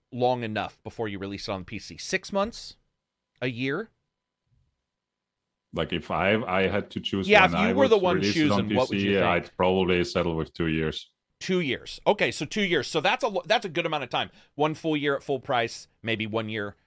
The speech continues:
Speaker 1: at your sale price. You know you've sold as many as
Speaker 2: Yeah.
Speaker 1: you're gonna sell. Okay. All right. Silver, Johnny?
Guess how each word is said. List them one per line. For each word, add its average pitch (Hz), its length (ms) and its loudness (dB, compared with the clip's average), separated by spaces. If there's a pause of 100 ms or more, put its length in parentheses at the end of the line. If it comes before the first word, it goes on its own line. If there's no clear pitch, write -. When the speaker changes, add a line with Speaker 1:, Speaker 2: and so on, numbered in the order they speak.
(180)
Speaker 1:
at 104 160 -2
your 110 80 -6
sale 107 260 0
price. 101 400 0
You 104 100 -8
know 107 180 0
you've 101 200 -6
sold 101 280 -4
as 90 120 -10
many 98 380 -6
as - 340 -14 (760)
Speaker 2:
Yeah. 78 160 -2 (340)
Speaker 1:
you're 110 140 -4
gonna 85 200 -8
sell. - 300 -12 (140)
Okay. 107 180 -18 (720)
All 120 80 -10
right. 113 160 -12 (100)
Silver, 139 360 -4
Johnny? 131 280 -6